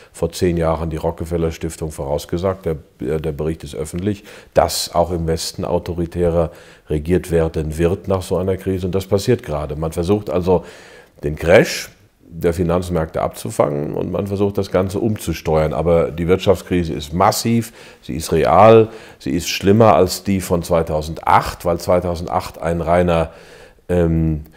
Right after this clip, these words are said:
Finanzmarktschock war, das heißt eine Nachfragekrise. Die Leute waren verunsichert, es wurde, Kredite wurden zurückgehalten, man kaufte nicht mehr. Jetzt haben wir auch einen Angebotsschock, sprich einerseits ist Verunsicherung da, andererseits sind auch Lieferketten unterbrochen,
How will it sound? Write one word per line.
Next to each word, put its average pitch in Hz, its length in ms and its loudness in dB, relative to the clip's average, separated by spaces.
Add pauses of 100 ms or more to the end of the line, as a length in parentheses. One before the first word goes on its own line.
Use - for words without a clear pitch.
(120)
Finanzmarktschock 101 960 2
war, 113 240 6
das 90 220 -2
heißt 92 260 2
eine 80 360 -2 (340)
Nachfragekrise. 82 1120 0
Die 85 60 2
Leute 82 280 4
waren 78 160 0
verunsichert, 95 640 2
es 78 100 -10
wurde, 80 180 -2
Kredite 90 460 0
wurden 90 240 2
zurückgehalten, 85 680 0
man 76 140 -4
kaufte 95 420 4
nicht 101 180 0
mehr. 104 140 2
Jetzt 92 260 0
haben 90 140 2
wir 73 60 0
auch 82 100 -4
einen 85 160 -10
Angebotsschock, 98 800 0 (320)
sprich - 420 0
einerseits 82 440 2
ist 80 100 -8
Verunsicherung 101 720 0
da, 117 260 4 (500)
andererseits 95 840 4
sind 85 140 0
auch 80 140 2
Lieferketten 92 600 0
unterbrochen, 101 760 2